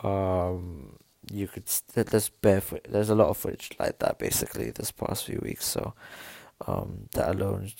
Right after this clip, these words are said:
kind of <laughs> speaks to what's been going on there. Um, also as well, this past, uh, week, um,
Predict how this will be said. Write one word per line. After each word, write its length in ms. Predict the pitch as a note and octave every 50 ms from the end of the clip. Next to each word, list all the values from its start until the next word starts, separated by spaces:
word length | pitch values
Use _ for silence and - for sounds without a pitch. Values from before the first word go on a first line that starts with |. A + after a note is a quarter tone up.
| -
kind 200 | - - - -
of 60 | G2 -
<laughs> 100 | - -
speaks 320 | - A2 G#2+ - - - - -
to 100 | - A#2
what's 240 | G#2 G2+ G2 - -
been 260 | - - G2 G2+ G2+
going 400 | G2 - G#2+ G2+ G2 G2 F#2 F#2+ F#2+
on 300 | G2 G2 G2 G2 G2 F#2+
there. 380 | - G2+ G2 G2 G2 G2+ G2 - - - - - - - - - - - - - - - - - - - - - - - - - -
Um, 600 | A#2+ A2 G#2+ G#2 G2+ G2+ G2+ G2+ G2 F#2+ G2 A2 - _ _ _ _ _ _ _ _ _ _ _ _ _ _ _ _ _ _ _ _ _ _ _ - - - - - - -
also 500 | A2 A2 A2 G#2+ - - G2 G2 F#2+ F#2+
as 140 | G2+ G2 G2
well, 320 | G#2 G#2+ G#2 G#2 G#2 G#2
this 180 | G2+ G#2+ - -
past, 600 | - - - G#2+ G2+ G2+ G2+ G2+ - - - - - -
uh, 440 | G#2 G2+ G2 F#2+ G2 F#2+ F#2+ G2 - - _ _ - - - - - - - - - - - - - - - - _ _ _ _ _ _ _ _ _ -
week, 720 | - A2+ A2+ A2+ A2 G#2+ - - - - - - - - _ _ _ -
um, 760 | A2+ A#2 A2 G#2+ G#2+ G#2 G#2 G#2 G2+ G2 G2+ G2+ - B2+